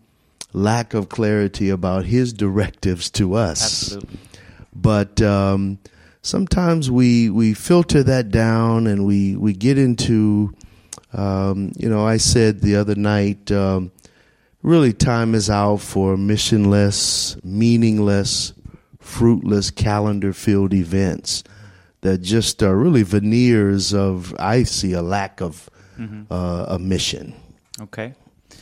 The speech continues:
Speaker 2: So you say that part of the essence of it is that when people see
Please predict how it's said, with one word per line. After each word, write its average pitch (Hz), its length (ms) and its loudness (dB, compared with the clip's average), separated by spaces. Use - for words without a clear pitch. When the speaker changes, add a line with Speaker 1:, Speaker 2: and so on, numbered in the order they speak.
Speaker 2:
So 127 640 -4
you 135 120 -4
say 139 240 -2
that 120 220 -6
part 131 360 -2
of 123 100 -4
the 110 180 -6
essence 113 380 -8
of 101 120 -8
it 107 300 -10
is 113 140 -12
that 110 100 -8
when 107 140 -12
people 117 300 -12
see 107 480 -12